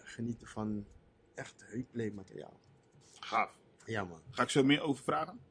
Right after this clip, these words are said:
Speaker 2: Maar je bent hier bij Success Warriors. Het gaat hier natuurlijk over je weg naar het succes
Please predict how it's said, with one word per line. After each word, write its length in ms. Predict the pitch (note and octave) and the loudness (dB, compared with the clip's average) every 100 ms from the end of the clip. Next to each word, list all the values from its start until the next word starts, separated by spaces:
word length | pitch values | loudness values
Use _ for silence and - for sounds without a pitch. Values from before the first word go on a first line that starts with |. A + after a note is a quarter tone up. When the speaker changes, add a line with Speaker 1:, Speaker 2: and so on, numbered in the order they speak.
| _ _ - | _ _ 4
Speaker 2:
Maar 300 | D3 C3 - - - _ _ _ _ | 8 8 4 -20 -20 _ _ _ _
je 100 | G2 | -2
bent 160 | A#2+ A#2+ | 0 0
hier 80 | |
bij 260 | G2 G2 C3 | 0 2 2
Success 420 | C3 - - G2+ - | 0 -6 -6 -2 4
Warriors. 420 | G#2+ A2+ A#2+ B2 | 4 6 0 -2
Het 120 | - | -6
gaat 140 | G2+ - | -8 -4
hier 80 | |
natuurlijk 300 | G2 G2+ G2 | -4 -2 -6
over 440 | F#2+ F#2+ - F#2 F2+ - - _ _ | -4 -6 -6 -10 -12 -20 -20 _ _
je 140 | - G2+ | -2 4
weg 240 | B2 - | 4 4
naar 300 | G#2+ G#2 G2 | 2 2 2
het 180 | - - | -6 -14
succes 500 | - - - C#3 - | -12 -6 -2 -2 -2